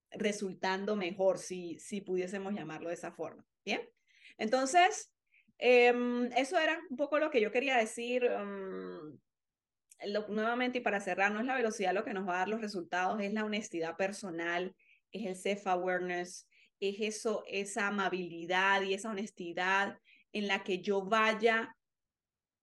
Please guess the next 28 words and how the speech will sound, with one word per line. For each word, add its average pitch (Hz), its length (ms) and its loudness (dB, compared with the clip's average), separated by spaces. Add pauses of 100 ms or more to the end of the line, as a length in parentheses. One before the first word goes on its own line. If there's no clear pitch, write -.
(160)
buscando, 226 840 2
o 233 100 4
en 190 60 -2
la 185 120 -2
que 185 60 -12
ustedes 202 260 -4
vayan 220 280 0
buscando 208 500 -2
ser 226 260 4
ustedes 226 500 4
mismos 240 400 0
verdaderos. 185 840 0 (400)
Es 220 140 2
esa 226 280 0
conversación 202 680 -2
interna. 190 800 2 (520)
Em, 196 640 0 (340)
el 220 180 6
alignment, 220 640 4
el 190 120 0
alineamiento, 196 760 -2
la 185 100 4
alineación 190 720 -2
en 294 120 -2
la 202 120 0
vida 220 500 0 (460)
es 214 460 -2 (540)
nosotros 302 1120 2